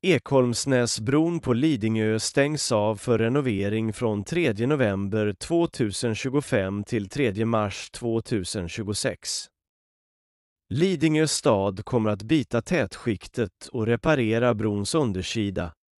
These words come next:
samt genomföra dikarbeten för att förstärka bron. Bron, som är över femtio år gammal,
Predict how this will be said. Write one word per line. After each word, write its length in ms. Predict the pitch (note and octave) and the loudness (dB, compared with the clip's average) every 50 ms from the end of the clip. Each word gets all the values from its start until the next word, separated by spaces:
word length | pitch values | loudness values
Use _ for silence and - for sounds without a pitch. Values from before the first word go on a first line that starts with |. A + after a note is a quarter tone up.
| _ _ - | _ _ -8
samt 400 | - - - E3 D#3+ D#3 C#3+ - | -4 2 4 4 4 2 0 -2
genomföra 600 | C3+ D#3 D#3+ C3+ A#2+ A2+ G#2+ - - B2 A2 G#2+ | 0 0 2 2 2 0 -2 0 0 2 2 2
dikarbeten 960 | G#2+ B2 D3 B2+ - - A2 G2 F#2 G2+ G2 F#2+ F#2 - - A#2+ A2 G#2 G#2 F#2+ | 0 0 0 -2 0 -2 -4 -4 -2 -2 -4 -4 -6 -8 -4 -4 -2 -2 -2 -4
för 120 | - A2+ | -4 -6
att 120 | F#2+ - | -6 -6
förstärka 600 | - - C#3 - - - E2 D#2 F2 - G#2+ G2+ | -4 -6 -6 -4 -4 -4 -4 -4 -6 -8 -8 -6
bron. 360 | F#2+ A#2 B2+ A#2+ F#2+ E2+ - - - _ _ _ _ _ _ _ _ _ _ _ _ _ _ _ _ _ _ _ _ _ _ _ _ - G#2+ | -2 -2 -2 -2 -2 -6 -14 -20 -20 _ _ _ _ _ _ _ _ _ _ _ _ _ _ _ _ _ _ _ _ _ _ _ _ -12 -2
Bron, 560 | G#2 D#3+ F#3+ G3 D#3 A2+ G#2 G2+ A2 B2 - - _ | 0 4 4 4 2 2 -2 -2 -4 -4 -6 -8 _
som 280 | - - - - C3+ C3+ | -6 -4 0 0 2 4
är 40 | B2+ | 4
över 220 | G#2+ G2 G#2+ G#2+ | 4 2 2 0
femtio 640 | G2+ - - F#3 E3 B2 F#2+ F2+ - _ - C#3 D3 | -2 -2 0 0 0 0 -2 -4 -8 _ 0 2 2
år 200 | D3 B2 G#2 G2 | 4 4 2 0
gammal, 640 | G2+ G2+ C3 B2 G#2 E2+ F2+ G#2+ A2 G2+ F2 D#2 | 2 2 2 2 2 0 -2 -2 -2 -2 -4 -8